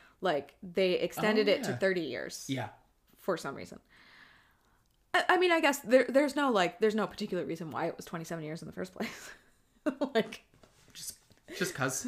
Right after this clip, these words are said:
Speaker 1: <laughs> Stephen King was like, "Twenty-seven years, sure." Um,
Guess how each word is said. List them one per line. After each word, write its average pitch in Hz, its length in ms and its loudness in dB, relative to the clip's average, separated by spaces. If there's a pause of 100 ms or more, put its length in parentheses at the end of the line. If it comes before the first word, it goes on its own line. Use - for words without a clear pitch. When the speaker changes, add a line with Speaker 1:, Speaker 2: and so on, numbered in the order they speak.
(100)
Speaker 1:
<laughs> 285 80 0
Stephen 175 320 -2
King 170 160 -6
was 170 140 -8
like, 170 120 -6
"Twenty-seven 226 340 -6
years, 302 180 -10
sure." - 140 -14 (680)
Um, 180 380 2